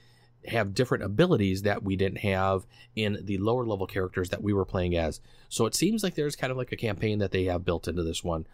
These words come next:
And like I said, this is one that definitely I know will appeal to Harry Potter fans. So if you are a Harry Potter fan, this is a game you're definitely gonna wanna check out. If you're not a Harry Potter fan and maybe just a deck builder, I would say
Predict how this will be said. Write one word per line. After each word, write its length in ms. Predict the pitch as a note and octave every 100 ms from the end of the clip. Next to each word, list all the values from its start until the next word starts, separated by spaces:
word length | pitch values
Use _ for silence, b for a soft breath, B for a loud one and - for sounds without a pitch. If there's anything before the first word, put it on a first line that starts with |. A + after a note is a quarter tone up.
| B B B
And 80 | G2+
like 160 | A2
I 60 | A#2+
said, 260 | A2+ G2
this 160 | G#2 A2+
is 140 | B2
one 300 | G2+ G2+ A#2+
that 160 | B2+ - -
definitely 540 | - B2 C3+ B2+ A#2+ - B B B
I 180 | G2+ G2+
know 320 | F#2+ G2+ G2+
will 260 | F#2+ G2 G2
appeal 440 | G2 - G#2 F#2+
to 160 | F#2 G2
Harry 240 | F#2+ F2+
Potter 320 | F2+ G2+ G#2 A2
fans. 500 | A#2 A#2 A#2 A#2 - B B B
So 180 | - G#2+
if 100 | G#2+
you 120 | A2+
are 160 | - B2
a 60 | C3
Harry 200 | C#3 C3
Potter 260 | C#3 C3+
fan, 280 | C3+ C3+ B2+
this 120 | A#2+
is 140 | B2+ A#2
a 40 |
game 200 | A2+ A#2
you're 120 | A2
definitely 320 | F2+ A2+ C#3 B2
gonna 120 | A#2+
wanna 160 | A#2+
check 280 | A#2 C3 B2
out. 340 | C3 C3+ - - b b b b b b b -
If 160 | A2
you're 240 | A#2+ A2+ G2+
not 200 | B2 C3+
a 60 |
Harry 220 | C#3 C#3
Potter 300 | B2+ C3+ C3
fan 140 | C3 B2+
and 120 | A#2+
maybe 180 | A2+ A#2
just 220 | A#2+ -
a 40 |
deck 200 | A2+ A#2
builder, 300 | C3 A#2+ A#2+ -
I 220 | G#2+ A2+
would 180 | A2+ G#2+
say 260 | - G2